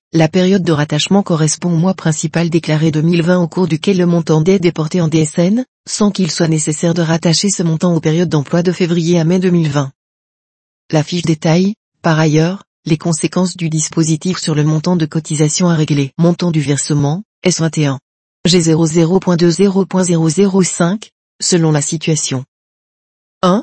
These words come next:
l'employeur est agent de ses cotisations, le montant d'aide peut être déduit du montant de cotisation réglé au titre de la période courante et le montant du prélèvement sepa, bloc versement organisme de protection sociale, S vingt et un.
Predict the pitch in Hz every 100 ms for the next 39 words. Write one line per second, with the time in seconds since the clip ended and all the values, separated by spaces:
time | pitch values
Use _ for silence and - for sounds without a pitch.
0 | - 160 151 175 175 175 160 165 151 165
1 | 165 156 151 165 - 160 156 - 170 190
2 | - _ 165 175 170 160 156 170 180 175
3 | 170 170 - 175 170 156 180 156 156 151
4 | 180 156 165 156 151 151 147 170 165 151
5 | 185 180 - 214 - 175 165 156 185 190
6 | - - 151 185 180 165 160 165 185 190
7 | 175 - 156 170 160 175 - 165 - 170
8 | 214 - 175 175 180 175 170 180 185 165
9 | 156 165 185 175 156 151 - 165 170 -
10 | 165 151 151 - 170 202 233 _ - 180
11 | 160 156 151 139